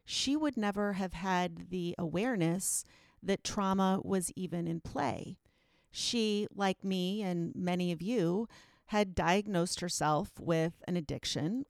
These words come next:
a really bad habit that needed to be changed, and had no idea that the reason that that habit had developed was much deeper and bigger,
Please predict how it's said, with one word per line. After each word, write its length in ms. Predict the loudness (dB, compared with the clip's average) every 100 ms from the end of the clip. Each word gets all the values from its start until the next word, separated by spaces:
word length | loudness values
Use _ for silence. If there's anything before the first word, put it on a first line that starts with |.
| -2
a 140 | -2
really 440 | -2 -2 0 0 0
bad 260 | -2 0
habit 460 | 0 0 0 0 -4 -14 _ -8
that 360 | 2 2 2
needed 360 | 0 2 0 -2
to 160 | -4
be 400 | -2 -2 -2 -4 -10 -20 _ _ -4
changed, 640 | 0 2 2 2 -2 -6 -8 -18 -20 -20 _ 0
and 540 | 4 4 4 0 -6 -12
had 280 | -2 0 2
no 240 | 4 6
idea 800 | 4 2 -2 -2 2 4 4 4
that 200 | 0 0
the 100 | 0
reason 800 | 0 0 0 0 2 2 2 0 -6 -16 -10
that 100 | -2
that 200 | 0 0
habit 420 | 2 2 2 0
had 180 | -2 -4
developed 720 | -2 0 2 2 2 -2 -18 -20 _ _ -2
was 560 | 6 8 8 6 2 2
much 280 | 2 2 0
deeper 560 | 0 0 2 2 2 0
and 240 | -2 0
bigger, 520 | 0 0 -2 -4 -6